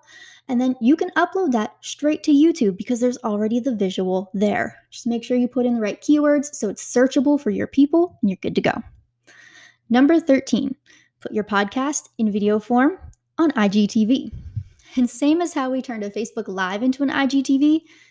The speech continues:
same deal. We're gonna go into Canva, create a document that is sized for Instagram stories or I G T V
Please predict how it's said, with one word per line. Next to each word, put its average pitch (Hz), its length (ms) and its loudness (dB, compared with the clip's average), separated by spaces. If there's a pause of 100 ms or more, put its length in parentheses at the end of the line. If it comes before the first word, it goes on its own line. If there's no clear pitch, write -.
(160)
same 226 420 4
deal. - 300 -6 (240)
We're 196 80 -10
gonna 196 160 -4
go 220 180 4
into 262 160 8
Canva, 247 480 0 (220)
create 214 320 -4
a 247 40 -2
document 226 580 -2
that 196 120 -6
is 190 120 -6
sized 208 460 -4
for 196 220 -6
Instagram - 460 -10
stories 311 560 4
or - 160 -4
I 202 100 0
G 202 140 -6
T 233 200 4
V 247 300 4